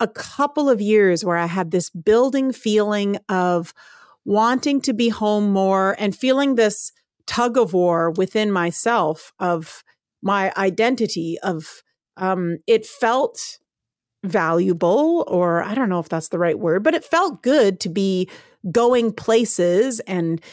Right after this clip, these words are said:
and I would, uh, travel and be collaborating with choirs and leading singing workshops and doing concerts and connecting with people in different places. There's something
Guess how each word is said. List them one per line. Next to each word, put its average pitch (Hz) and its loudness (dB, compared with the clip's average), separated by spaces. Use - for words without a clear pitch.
and 190 -4
I 190 -2
would, 175 0
uh, 170 0
travel 220 2
and 190 -2
be 175 -2
collaborating 190 -2
with 180 -4
choirs 294 0
and 208 -2
leading 175 -2
singing 285 0
workshops 254 0
and 185 -4
doing 170 0
concerts 269 0
and 202 -6
connecting 214 -2
with 202 -4
people 208 0
in 185 0
different 185 -4
places. 190 0
There's 392 -2
something 349 0